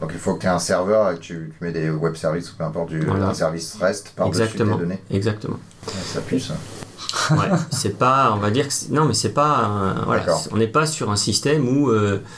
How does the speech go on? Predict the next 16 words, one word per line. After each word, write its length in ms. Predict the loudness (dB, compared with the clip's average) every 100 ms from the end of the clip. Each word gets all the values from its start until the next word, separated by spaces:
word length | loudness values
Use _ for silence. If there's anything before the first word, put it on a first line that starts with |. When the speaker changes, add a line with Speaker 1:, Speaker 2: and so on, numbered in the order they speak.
| -18
Speaker 1:
Je 80 | -6
pensais 180 | 0 0
Speaker 2:
euh, 20 |
Speaker 1:
que 100 | 2
S 120 | 0
D 120 | 0 0
C, 120 | 0
ça 140 | 0
faisait 160 | 0 2
un, 80 | 2
en 640 | 2 2 2 0 -2 -6
gros 240 | -4 0 0
un 100 | 2
V 140 | 0
P 140 | 0 2
N. 300 | 2 2